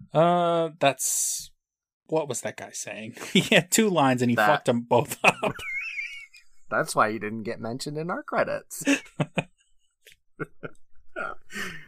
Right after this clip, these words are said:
Speaker 2: Oh, man.
Speaker 1: Oh.
Speaker 2: Overall, though, Brandon loved it. I,
Speaker 1: Yeah.
Speaker 2: this is a really fun episode. I wouldn't mind watching this one a couple more times in my life.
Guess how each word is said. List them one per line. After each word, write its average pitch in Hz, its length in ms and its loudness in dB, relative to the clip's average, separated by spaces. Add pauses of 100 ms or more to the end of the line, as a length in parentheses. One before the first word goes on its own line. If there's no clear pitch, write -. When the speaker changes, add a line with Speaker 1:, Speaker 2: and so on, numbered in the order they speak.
(500)
Speaker 2:
Oh, 123 280 2 (120)
man. 101 380 -10 (420)
Speaker 1:
Oh. 135 840 6 (180)
Speaker 2:
Overall, 143 440 10
though, 131 120 4
Brandon 120 380 2
loved 95 260 -2
it. 98 260 -2
I, 110 180 -2 (180)
Speaker 1:
Yeah. 123 160 -2
Speaker 2:
this 127 100 -4
is 113 240 -8
a 107 140 -4
really 107 420 -2
fun 101 260 -2
episode. 98 560 -6
I 107 140 0
wouldn't 107 220 -4
mind 101 240 -4
watching 95 340 -2
this 98 200 -8
one 98 360 -8 (220)
a - 180 -20
couple 104 200 -12
more 98 120 -6
times 98 360 -8
in 101 60 -12
my 98 100 -8
life. 98 400 -10